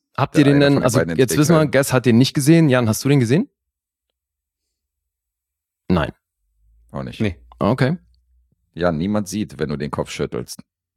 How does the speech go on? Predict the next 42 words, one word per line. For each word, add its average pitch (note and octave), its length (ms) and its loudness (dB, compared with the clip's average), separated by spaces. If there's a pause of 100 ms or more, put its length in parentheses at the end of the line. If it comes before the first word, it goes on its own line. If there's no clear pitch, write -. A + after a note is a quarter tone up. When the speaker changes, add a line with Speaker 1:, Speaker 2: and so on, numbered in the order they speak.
(140)
Speaker 2:
Wir - 80 -20
sind D2+ 140 -14
ein - 80 -12
Audiopodcast, D#2 800 -2
auch - 140 -10
wenn D2 120 -6
wir D2 80 -6
connected C#2 420 -8
sind. B1 280 -14 (560)
Speaker 3:
Ich A2+ 100 -8
hab B2+ 80 -6
doch A#2 120 -4
Nein C#3+ 240 0
gesagt. G2 400 -4 (1160)
Speaker 2:
Ach E2 100 -8
so, A2 180 2
das F2+ 120 -2
ist - 60 -4
dann G2 100 -2
untergegangen. C#2+ 500 -6 (400)
Hast - 140 -8
du A#2 40 -2
das A2+ 100 -4
Nein B2 160 -2
gehört? E3+ 240 -6
Speaker 1:
Nee. D3 300 -2 (120)
Speaker 2:
Nee, F#2 400 -6
Speaker 1:
Ich - 60 -20
Speaker 2:
da - 100 -4
Speaker 1:
hab B2 60 -4
Speaker 2:
warst - 140 0
Speaker 1:
ihn - 60 0
auch C3+ 40 2
Speaker 2:
du, G#2 80 -2
Speaker 1:
nur G2 80 -2
Speaker 2:
da F#2+ 100 -6
warst G2+ 180 0
du G2+ 40 -4
kurz F#2+ 160 -2
Speaker 1:
Kopfschütteln. G#2 160 -4
Speaker 2:
gemutet. F#2+ 400 -4 (1600)
Speaker 3:
Äh, A2+ 300 -2